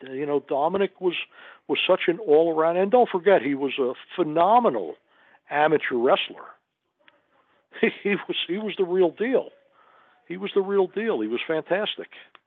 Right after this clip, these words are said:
But yeah, he was really good with the newer guy or a guy that, uh, he didn't know very well, or, or, you know, if a guy had to get himself over, Dominic would show him how to do it.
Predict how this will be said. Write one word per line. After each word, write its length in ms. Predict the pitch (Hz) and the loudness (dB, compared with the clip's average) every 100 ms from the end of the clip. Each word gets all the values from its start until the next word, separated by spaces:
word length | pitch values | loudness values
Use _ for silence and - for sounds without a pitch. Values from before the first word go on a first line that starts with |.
| _ _ _ _ _ | _ _ _ _ _
But 180 | 160 175 | 0 4
yeah, 140 | 202 | 4
he 100 | 156 | 4
was 160 | 226 202 151 | 0 -2 2
really 240 | 196 196 | 2 2
good 240 | 165 185 170 | 2 2 2
with 140 | 143 | -2
the 80 | 127 | -4
newer 280 | 131 143 135 | -2 -2 0
guy 440 | 135 131 135 131 - - - | 2 4 4 2 -6 -20 -12
or 140 | - 120 | 0 0
a 60 | |
guy 340 | 120 135 135 127 | 4 6 8 6
that, 180 | 123 120 _ 131 | 2 -2 _ -2
uh, 180 | 117 - _ - _ | -2 -4 _ -20 _
he 160 | - 160 | -2 2
didn't 280 | 147 143 131 | 2 0 2
know 440 | 127 131 143 147 - _ _ _ | 4 6 6 2 -6 _ _ _
very 300 | 135 147 147 | 2 4 4
well, 300 | 143 143 151 | 2 4 6
or, 400 | 170 135 107 131 139 | 4 2 2 0 2
or, 160 | 123 | 0
you 80 | 180 | 2
know, 180 | 147 131 | 2 2
if 80 | - | 0
a 80 | |
guy 300 | 127 139 143 | 0 4 4
had 140 | 127 143 | 4 2
to 80 | 131 | 2
get 220 | 139 139 | 2 2
himself 420 | 143 - 151 147 | 0 0 2 4
over, 340 | 151 147 151 165 - - _ - | 4 4 2 -2 -6 -20 _ -4
Dominic 420 | 160 240 262 - | -2 0 -2 -4
would 100 | 160 | -4
show 160 | - 123 | 0 0
him 60 | 113 | 0
how 140 | 117 | -2
to 80 | 104 | -4
do 240 | 95 107 | -4 -4
it. 80 | 196 | -4